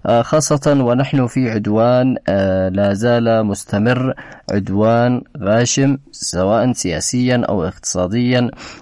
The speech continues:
أو عسكرياً أو أمنياً، وبكل الاتجاهات وبكل المحاولات التي يحاول من خلالها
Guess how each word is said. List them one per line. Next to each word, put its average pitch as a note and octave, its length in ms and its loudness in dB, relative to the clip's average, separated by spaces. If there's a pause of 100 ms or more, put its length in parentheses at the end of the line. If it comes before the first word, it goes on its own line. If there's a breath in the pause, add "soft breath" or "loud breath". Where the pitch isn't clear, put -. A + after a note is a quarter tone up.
(120 loud breath)
أو E3+ 120 2
عسكرياً C3+ 680 0 (200)
أو A#2 160 2
أمنياً، B2+ 720 2
وبكل B2 800 0
الاتجاهات A#2 960 0
وبكل C3+ 880 2
المحاولات A2+ 800 0
التي A2 300 -2
يحاول G#2+ 480 0
من C#3+ 180 2
خلالها B2+ 600 0